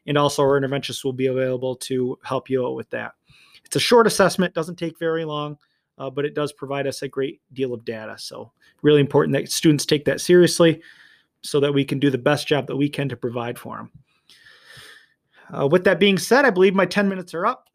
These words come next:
or I might have gotten underneath it t-, uh, today. So I hope you have found this information very informative.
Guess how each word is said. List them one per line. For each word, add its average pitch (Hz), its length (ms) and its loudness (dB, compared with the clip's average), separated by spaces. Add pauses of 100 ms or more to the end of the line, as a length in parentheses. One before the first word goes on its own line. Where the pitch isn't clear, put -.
(120)
or 165 300 -10
I 143 40 -16
might 180 200 -10
have 165 220 -16
gotten 196 240 -10
underneath 185 400 -6
it - 140 -12 (140)
t-, - 240 -14
uh, 156 160 -4
today. 156 320 -2
So 151 320 -4
I 160 160 -4
hope 185 240 0
you 180 100 4
have 170 500 4
found 190 260 0
this 175 120 -4
information 180 840 -2 (100)
very 180 260 6
informative. 233 640 0